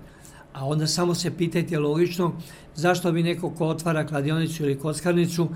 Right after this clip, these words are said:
dao vama da zaradite pare. Znači, osnovna logika u razmišljanju je negde zatvorena ili nije, ne koristi se. Moj savjet je da se ljudi nauče da žive od svog rada, eto, to je.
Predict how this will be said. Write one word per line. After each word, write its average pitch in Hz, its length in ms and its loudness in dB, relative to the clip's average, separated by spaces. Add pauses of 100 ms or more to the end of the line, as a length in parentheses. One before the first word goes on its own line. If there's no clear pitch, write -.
(360)
dao 156 320 4
vama 165 300 4
da 147 120 0
zaradite 151 600 0 (100)
pare. 139 320 2 (340)
Znači, 147 220 -8
osnovna 170 560 4
logika 151 560 0
u 147 100 0
razmišljanju 147 720 0
je 165 260 0 (320)
negde 151 460 0 (240)
zatvorena 151 800 2 (100)
ili 143 300 0
nije, 151 300 0
ne 143 180 -4
koristi 156 480 2
se. - 160 -10 (560)
Moj 165 180 2
savjet 165 400 2
je 160 100 2
da 147 100 0
se 151 160 -2
ljudi 151 200 2
nauče 156 320 2
da 147 60 2
žive 151 260 2
od 143 100 0
svog 151 220 0
rada, 131 280 -2
eto, 131 220 -12
to 127 160 -8
je. 113 60 -12